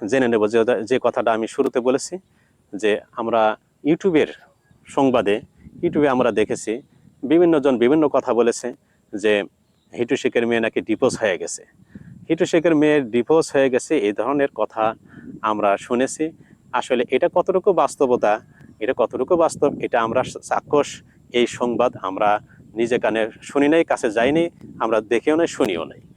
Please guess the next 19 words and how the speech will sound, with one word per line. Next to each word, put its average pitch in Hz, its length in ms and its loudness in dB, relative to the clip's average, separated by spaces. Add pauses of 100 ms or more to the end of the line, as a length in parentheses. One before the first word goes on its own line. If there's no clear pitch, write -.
(300)
এখন 147 280 0
বিষয় 147 260 2
হচ্ছে 160 360 0 (460)
যে 113 260 2
এটা 139 200 2
গুজবও 143 380 4
হতে 110 240 -2
পারে। 95 220 -2 (1000)
হিটু 131 180 0
শেখের, 131 360 2
আহ, 101 720 -6
মেয়েকে, 117 580 0 (920)
আহ, 92 220 0
হিটু 120 160 -2
শেখের 113 400 0
মেয়ের 113 240 0
জামাই 107 380 0 (340)
তাকে 98 220 -4
তালাক 110 300 0